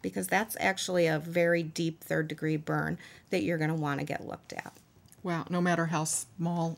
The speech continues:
Speaker 2: an area that would
Speaker 1: Yeah.
Speaker 2: be if it's white.
Speaker 1: And they
Speaker 2: Okay.
Speaker 1: may just have you follow up in our clinic, but it's better to have it looked at than to not.
Speaker 2: Okay. What about, um,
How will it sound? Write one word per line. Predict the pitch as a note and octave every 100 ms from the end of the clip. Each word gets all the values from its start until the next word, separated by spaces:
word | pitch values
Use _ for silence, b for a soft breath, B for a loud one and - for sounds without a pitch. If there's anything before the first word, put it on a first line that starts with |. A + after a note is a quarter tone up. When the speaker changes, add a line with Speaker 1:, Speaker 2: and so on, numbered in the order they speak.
| -
Speaker 2:
an | D3+
area | C3 E3 F3
that | E3+ E3
would | - D#3
Speaker 1:
Yeah. | E3
Speaker 2:
be |
if | D#3
it's | - - -
white. | D3+ D#3+ - B B B -
Speaker 1:
And | D3+ C4
they | D4
Speaker 2:
Okay. | C4
Speaker 1:
may | A3
just | F#3+ G#3 -
have | F#3 F3+
you | F#3 E3+ - - -
follow | - F3+ F#3 F3
up | E3+ F3
in | E3
our | D3+
clinic, | - - G#3+ D4+ - - B B B -
but | G3+
it's | G3 -
better | F#3 F3 F3+
to | F3 G3
have | F3 F3
it | -
looked | F3+ F#3 -
at | F#3+ G#3 G#3+ - b b b b b -
than | D#3 D#3+
to | - D#3
not. | D#3 - - - _ _ _ _ -
Speaker 2:
Okay. | - - D#3+ E3 - _ B B B B -
What | C4+
about, | F#4 B3+ A#3 A3+ -
um, | F#3+ E3 -